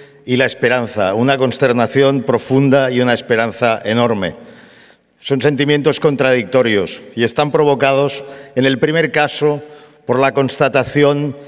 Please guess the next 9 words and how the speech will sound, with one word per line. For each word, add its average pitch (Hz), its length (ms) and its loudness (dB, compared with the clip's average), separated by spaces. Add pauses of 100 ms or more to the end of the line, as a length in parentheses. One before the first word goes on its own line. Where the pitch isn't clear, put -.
(140)
de 135 100 0
que 135 80 -2
los 120 220 0
grandes 143 480 0
partidos, 135 760 0
las 120 200 -2
grandes 131 400 0
formaciones 127 760 0
tradicionales, 123 1000 0